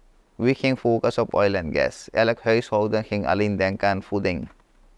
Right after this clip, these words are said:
En voedselprijzen gaan stijgen. Grote bedrijven hebben multi-, zijn multimiljardairs geworden door covid. Prijzen gaan, zijn gaan stijgen.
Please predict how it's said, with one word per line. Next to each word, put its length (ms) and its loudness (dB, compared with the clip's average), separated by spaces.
En 140 -8
voedselprijzen 720 0
gaan 180 -6
stijgen. 500 -6
Grote 380 2
bedrijven 440 4
hebben 300 0
multi-, 420 -2
zijn 320 -2
multimiljardairs 920 0
geworden 560 -6
door 220 -6
covid. 380 -8
Prijzen 380 2
gaan, 200 -2
zijn 240 0
gaan 140 -4
stijgen. 500 -2